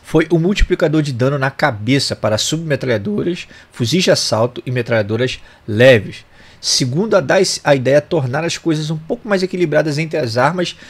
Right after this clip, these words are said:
no que diz respeito à taxa de uso e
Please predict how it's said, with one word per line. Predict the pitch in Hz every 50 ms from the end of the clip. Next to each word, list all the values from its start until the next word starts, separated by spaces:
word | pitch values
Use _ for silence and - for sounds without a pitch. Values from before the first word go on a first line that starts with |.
| - -
no | - 202 240
que | - 262
diz | 185 185 180
respeito | 180 175 165 - - 143 131 123 - - 117 - - - - - -
à | - 139
taxa | - - 143 139 - - - 120 - -
de | - - - 202 233
uso | 202 175 180 208 240 220 - 254 233 233 - - _ _ _
e | 180 220 - -